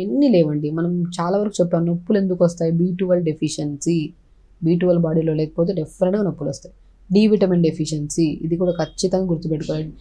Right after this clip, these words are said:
almost తక్కువ ఉందండి జనాల్లో బీ ట్వెల్వ్, డి విటమిన్ డెఫిషియన్సీ లేని వాళ్ళు లేరు. ఎవరో హెల్దీగా ఫాలో అవుతున్న డైట్ వాళ్ళు తప్ప. అది కూడా మనం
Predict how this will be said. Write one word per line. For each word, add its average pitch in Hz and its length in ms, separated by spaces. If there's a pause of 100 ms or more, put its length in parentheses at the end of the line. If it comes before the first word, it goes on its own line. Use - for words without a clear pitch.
(380)
almost 185 680
తక్కువ 180 240
ఉందండి 147 300
జనాల్లో 147 400 (140)
బీ 175 80 (120)
ట్వెల్వ్, 208 300
డి 170 140
విటమిన్ 170 340 (680)
డెఫిషియన్సీ 214 480
లేని 175 220
వాళ్ళు 170 160
లేరు. 143 120 (160)
ఎవరో 156 220 (140)
హెల్దీగా 208 640
ఫాలో 170 240
అవుతున్న 165 300
డైట్ 156 220
వాళ్ళు 147 200
తప్ప. - 160 (1120)
అది 156 140
కూడా 170 140
మనం 156 120